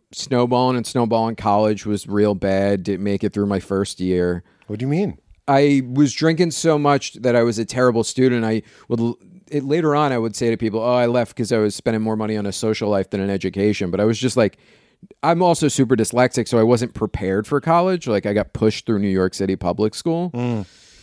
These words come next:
Speaker 1: And so I just didn't know how to be a student when I showed up
Speaker 2: Like,
Speaker 1: and
Speaker 2: you
Speaker 1: just
Speaker 2: were
Speaker 1: partied.
Speaker 2: undiagnosed dyslexic.
Speaker 1: No, no, I was diagnosed, but
Speaker 2: Okay.
Speaker 1: I just didn't use the tools and the assets in college. I just went there and I just wanted to be normal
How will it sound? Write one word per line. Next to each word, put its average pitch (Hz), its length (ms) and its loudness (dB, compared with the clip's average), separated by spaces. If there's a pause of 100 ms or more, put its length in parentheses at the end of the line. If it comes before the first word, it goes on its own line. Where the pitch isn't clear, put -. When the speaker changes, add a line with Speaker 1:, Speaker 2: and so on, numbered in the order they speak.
(240)
Speaker 1:
And 127 180 -2
so 143 280 4
I 127 140 2
just 131 260 0
didn't 135 260 0
know 135 140 4
how 131 100 2
to 123 100 2
be 113 160 2
a 104 60 2
student 113 540 0
when 101 140 -2
I 98 100 0
showed 98 360 -2
up 117 240 0 (200)
Speaker 2:
Like, 139 140 -2
Speaker 1:
and 113 80 -2
Speaker 2:
you 147 60 0
Speaker 1:
just 135 180 0
Speaker 2:
were 131 120 -2
Speaker 1:
partied. 117 360 0
Speaker 2:
undiagnosed 110 340 -6
dyslexic. 101 360 -8
Speaker 1:
No, 180 160 2
no, 175 160 4
I 156 120 4
was 139 160 -2
diagnosed, 110 840 0
but - 180 0
Speaker 2:
Okay. 127 40 6
Speaker 1:
I 123 80 4
just 120 260 -2
didn't 131 440 0
use 120 260 4
the 117 140 -6
tools 113 640 0 (400)
and 110 140 -2
the 110 100 2
assets 113 720 -2 (140)
in 104 260 -6
college. 113 600 2
I 104 80 2
just 104 160 -4
went 104 200 -4
there 107 220 2
and 101 100 0
I 101 100 0
just 95 180 -6
wanted 104 180 -2
to 95 80 -2
be 101 120 -2
normal 101 600 0